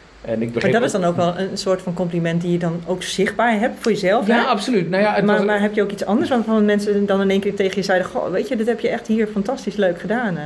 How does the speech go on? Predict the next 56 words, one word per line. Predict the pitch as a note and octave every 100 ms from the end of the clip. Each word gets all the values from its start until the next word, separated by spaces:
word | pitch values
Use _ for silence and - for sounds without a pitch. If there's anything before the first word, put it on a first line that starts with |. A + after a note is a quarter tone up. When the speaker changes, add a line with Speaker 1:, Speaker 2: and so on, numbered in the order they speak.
| D#3
Speaker 2:
Mike"? | F3 - - - - - - - - -
Speaker 1:
Ja, | D#3 E3 D3 G2+
ja, | C3 C#3
dan | C#3
moet | D3+
ik | D3
een |
beetje | E3 D3 D3+
al | E3 D#3
de | D#3
succesverhalen | D3 D#3+ - F3+ - D#3 D#3+ F3+
over | D#3
mezelf. | D#3+ D3+ A3 D3+
Dan | C#3
ben | D#3+
ik |
Speaker 2:
Dat | A#3
Speaker 1:
niet | -
Speaker 2:
is | D#4
Speaker 1:
zo |
heel | A#3
Speaker 2:
moeilijk, | C#4
Speaker 1:
goed |
Speaker 2:
hè? | A4+ F#4
Speaker 1:
in. | B3
Ja, |
Speaker 2:
Dat | - A3+
Speaker 1:
dat |
vind | A4
ik | G4+
een | C#4
Speaker 2:
zijn |
we | C4
Speaker 1:
beetje | D#4+
Speaker 2:
niet | C#4
zo |
goed | A#4+
Speaker 1:
lastig, |
Speaker 2:
in, | G3+
Speaker 1:
moet | F#3+
ik | F4+ - G3+
Speaker 2:
hè, | E3
in | C3+
Speaker 1:
eerlijk | - -
zeggen. | - -
Speaker 2:
Nederland. | F#4 F#4 C#4 -
<laughs> | - G#4+ - D#4+
Speaker 1:
Nou | E3
ja, |
Speaker 2:
Zo | D#4+
Speaker 1:
ik |
Speaker 2:
van, | - G#3
Speaker 1:
denk | C4
Speaker 2:
"Doe | C4+
maar | C#4
normaal." | A3+ G#3+ G#3+